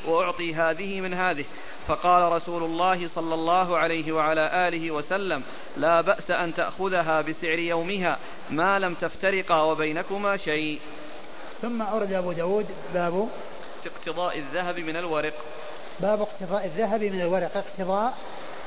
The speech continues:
Speaker 2: يعني كونه، يعني يكون في ذمته له ورق فيأخذ عنه عند الوفاء ذهباً، يعني الاقتضاء يعني التسديد، يعني كونه يق-، يعني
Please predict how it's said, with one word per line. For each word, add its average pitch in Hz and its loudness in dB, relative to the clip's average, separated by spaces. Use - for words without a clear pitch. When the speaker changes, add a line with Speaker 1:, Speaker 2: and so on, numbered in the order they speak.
Speaker 2:
يعني 160 -2
كونه، 185 -2
يعني 170 -2
يكون 190 -2
في 196 2
ذمته 202 -2
له 196 2
ورق 214 2
فيأخذ 190 0
عنه 196 0
عند 196 -4
الوفاء 196 2
ذهباً، 170 0
يعني 180 -2
الاقتضاء 220 0
يعني 196 0
التسديد، 180 -4
يعني 165 -6
كونه 208 -2
يق-، 196 -2
يعني 190 -2